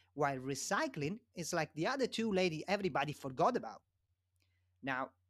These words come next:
I don't know if Beyoncé got any plastic surgery, but I find this analogy irreplaceable.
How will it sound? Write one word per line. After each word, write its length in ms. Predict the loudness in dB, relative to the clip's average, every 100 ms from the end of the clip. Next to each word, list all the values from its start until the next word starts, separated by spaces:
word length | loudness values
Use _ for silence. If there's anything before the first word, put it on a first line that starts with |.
| _ _ -6
I 80 |
don't 180 | -2 0
know 60 | 0
if 180 | -4 -4
Beyoncé 480 | -2 -2 -2 -4
got 220 | -2 0 2
any 160 | 0
plastic 400 | 2 0 0 -6
surgery, 560 | 2 4 4 2 -2 -6 _ _
but 140 | -4 -2
I 80 | -2
find 440 | 0 0 2 0
this 140 | -2
analogy 540 | 0 2 2 2 0 -4 _ _ 0
irreplaceable. 1800 | 2 4 6 6 4 2 2 2 0 0 0 0 2 2 2 2 -2 -6